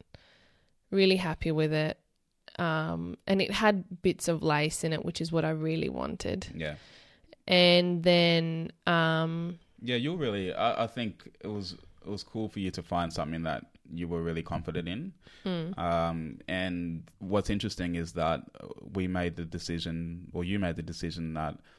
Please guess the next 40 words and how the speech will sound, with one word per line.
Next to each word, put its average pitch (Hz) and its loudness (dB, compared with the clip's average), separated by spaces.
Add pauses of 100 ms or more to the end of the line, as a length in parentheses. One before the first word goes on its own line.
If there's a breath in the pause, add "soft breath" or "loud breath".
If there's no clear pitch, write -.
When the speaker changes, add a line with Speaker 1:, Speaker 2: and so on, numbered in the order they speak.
(220 soft breath)
Speaker 2:
after 107 0
the 90 0
wedding, 85 0
you're 85 -6
gonna 85 -6
sell 76 -4
the - -8
dress. - -4 (520 soft breath)
So, 92 2
Speaker 1:
Mm. 87 2 (120)
Speaker 2:
a-, - -6
again, 87 -4
traditionally, 87 -4
status 80 -2
quo, 82 -2 (200)
a 71 -6
lot 80 -2
of - -14
people 78 -4
Speaker 1:
Keep 82 0
Speaker 2:
would 82 -2
Speaker 1:
your 85 -2
Speaker 2:
choose 80 -2
Speaker 1:
dress. 90 -6
Speaker 2:
to - -20
hang 78 -8
on 78 -8
to 73 -12
your 76 -8
dress, 85 -2
something 82 -2
Speaker 1:
Mm. 76 -4
Speaker 2:
that's 76 -6
sentimental 80 -6
to - -8
the 76 -8
day. 76 -4 (160)
Speaker 1:
Mm. 185 -8 (140)
Speaker 2:
Um, 78 -4 (160)
but, 80 -2